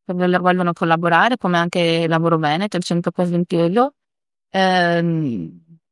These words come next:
tornando alla domanda di prima, io non,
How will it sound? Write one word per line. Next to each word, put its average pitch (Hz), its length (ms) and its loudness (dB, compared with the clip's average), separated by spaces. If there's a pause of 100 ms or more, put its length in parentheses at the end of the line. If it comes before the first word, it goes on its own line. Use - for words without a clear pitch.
(220)
tornando 202 640 0 (400)
alla 180 220 0
domanda 180 460 -2
di 196 180 -6
prima, 180 340 -2
io 175 180 -2
non, 180 180 -4